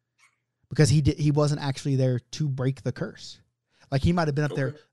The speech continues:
Speaker 1: leading up to it. I, I, and I don't know what the ga-, I don't know where the game was. I don't know what the score was when he got booted. I don't know if they were up. I don't
Speaker 2: Two zero.
Speaker 1: He, his team was up two zero?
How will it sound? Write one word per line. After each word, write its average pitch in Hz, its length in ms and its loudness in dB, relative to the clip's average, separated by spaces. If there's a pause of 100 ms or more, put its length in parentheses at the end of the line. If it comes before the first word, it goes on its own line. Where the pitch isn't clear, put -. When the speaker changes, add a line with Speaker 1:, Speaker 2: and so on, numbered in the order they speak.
Speaker 1:
leading 139 360 0
up 175 160 -8
to 120 160 -4
it. 131 100 -8 (880)
I, 139 100 -10
I, 151 240 -8
and 143 120 0
I 151 60 2
don't 214 120 -4
know 147 120 0
what 127 180 -2
the 127 60 -8
ga-, 123 100 -8
I 123 80 -8
don't 175 100 -8
know 175 100 -2
where 131 120 0
the 117 60 -8
game 123 320 -4
was. 110 380 -12 (500)
I 139 80 -2
don't 147 80 -2
know 139 120 -2
what 127 200 -4
the 123 80 -8
score 123 240 -8
was 120 180 -6
when 120 80 -12
he 117 80 -10
got 104 180 -14
booted. 139 340 0 (460)
I 117 120 -10
don't 117 100 -10
know 117 60 -8
if 110 80 -10
they 117 100 -10
were 101 160 -14
up. 156 160 -6
I 120 40 -8
don't 101 100 -8
Speaker 2:
Two - 40 -16
zero. 76 220 -10 (300)
Speaker 1:
He, - 300 -4
his 139 300 -2
team 165 180 -2
was 151 100 0
up 160 120 -2
two 175 140 -2
zero? 165 280 -4